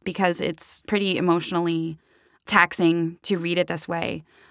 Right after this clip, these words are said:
And there were definitely moments where I was crying, but I feel good about having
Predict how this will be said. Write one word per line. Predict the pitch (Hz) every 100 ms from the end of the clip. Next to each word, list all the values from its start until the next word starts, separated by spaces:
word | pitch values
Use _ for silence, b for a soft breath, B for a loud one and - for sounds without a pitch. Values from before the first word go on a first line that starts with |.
| b
And | 160
there | 165
were | 165
definitely | 160 170
moments | 160 156 151
where | - 175
I | 165
was | 160
crying, | - 165 165 170 165
but | 160 - - _
I | 214
feel | 285 254
good | 226 214
about | 180 180
having | - 175 165 165